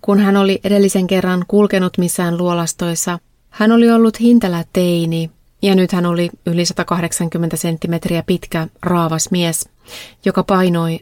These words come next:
noin yhdeksänkymmentä kiloa. Aluksi kaikki meni hyvin. Noin tunnin kulkemisen jälkeen kaikki seurueen jäsenet pääsivät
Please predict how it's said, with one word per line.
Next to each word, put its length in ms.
noin 420
yhdeksänkymmentä 800
kiloa. 380
Aluksi 400
kaikki 300
meni 260
hyvin. 460
Noin 380
tunnin 380
kulkemisen 540
jälkeen 720
kaikki 300
seurueen 440
jäsenet 460
pääsivät 560